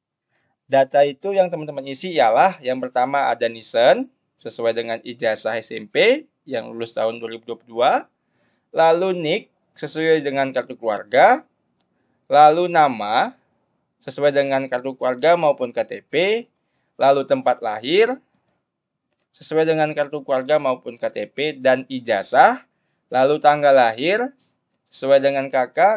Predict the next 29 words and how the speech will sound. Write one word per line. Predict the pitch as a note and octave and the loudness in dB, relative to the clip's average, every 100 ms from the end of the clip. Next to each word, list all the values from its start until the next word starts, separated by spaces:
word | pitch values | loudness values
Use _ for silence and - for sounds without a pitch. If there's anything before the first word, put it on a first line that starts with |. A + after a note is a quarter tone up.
| - | -2
K | C3+ | -6
T | C3 | -6
P, | B2+ B2 | -8 -8
dan | B2 | -8
ijazah, | B2 A2 G2 - E3 B3+ - _ _ _ _ - | -10 -4 -4 0 0 0 -2 _ _ _ _ -10
lalu | A#2+ B2 | -10 -8
jenis | B2+ B2+ | -8 -4
kelamin, | B2+ B2 C#3 F#3+ A#3+ C4+ _ _ _ _ | 0 0 0 -4 -4 -8 _ _ _ _
lalu | B2 C#3 D3+ | -6 -4 -2
nama | D3 C#3 A#2+ | -2 -2 -4
ibu | C3 C3 E3+ F#3+ G#3 | -6 -6 -6 -6 -8
sesuai | - - C3 C3+ C#3 | -16 -12 0 2 2
dengan | B2 A#2+ B2+ C3+ | -2 -4 -4 -4
kartu | A#2 A2 A2+ A2+ | -10 -10 -12 -8
keluarga. | A2+ A2+ A#2 B2 F#2 - _ _ _ _ _ _ - | -2 0 2 2 0 -8 _ _ _ _ _ _ -2
Lalu, | B2 B2+ F3 | 0 2 2
ada | D3 C3+ C3 | 2 2 0
email | C3+ B2+ C3 B2+ | 0 -2 -2 -2
yang | A2 | -4
aktif | A2 _ D3+ G3+ - | -8 _ -6 -6 -8
yang | - B2+ B2 | -8 -8 -8
perlu | B2 B2+ | -8 -8
teman-teman | B2 A#2+ A#2+ A#2 A#2+ | -8 -8 -8 -8 -10
isikan. | - B2 G#2+ G#2+ E3 B3+ _ | -16 -10 -4 0 0 -2 _
Nanti | B2+ G#2+ - D3+ - - | -16 -14 -10 -10 -10 -12
fungsi | C3+ C3+ C3 | -12 -10 -8
dari | A#2+ A#2+ | -6 -6
email | B2 A#2+ A2+ | -10 -8 -8
tersebut | A2+ - A2 D#3 D#3+ | -10 -12 -4 -4 -4